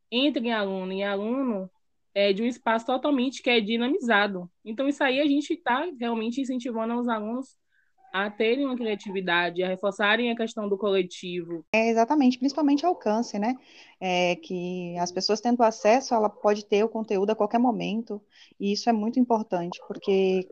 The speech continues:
Speaker 2: cada um tem um, um, um ritmo diferente, um, um acesso diferente, e quando você consegue, é, dis-, disseminar, distribuir o conteúdo nessas plataformas, o alcance é muito mais,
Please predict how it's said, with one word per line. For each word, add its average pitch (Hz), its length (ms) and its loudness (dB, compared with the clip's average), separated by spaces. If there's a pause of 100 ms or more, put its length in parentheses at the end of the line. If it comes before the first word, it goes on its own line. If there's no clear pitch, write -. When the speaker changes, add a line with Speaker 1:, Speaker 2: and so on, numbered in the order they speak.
Speaker 2:
cada 185 240 4
um 196 140 -4
tem 208 160 -4
um, 196 400 -6 (360)
um, 185 280 -8 (160)
um 190 100 -2
ritmo 202 340 -2
diferente, 196 680 0
um, 180 480 -8
um 190 100 2
acesso 175 460 0
diferente, 185 760 -2 (320)
e 214 360 -2
quando 247 240 2
você 262 260 -2
consegue, 254 640 2 (140)
é, 196 340 0 (380)
dis-, 208 400 -10
disseminar, 202 800 2 (160)
distribuir 208 680 -2 (200)
o 208 100 -2
conteúdo 180 680 2
nessas 185 360 -2
plataformas, 190 760 0 (280)
o 208 80 6
alcance 202 640 4 (400)
é 202 140 2
muito 214 360 0
mais, 220 240 2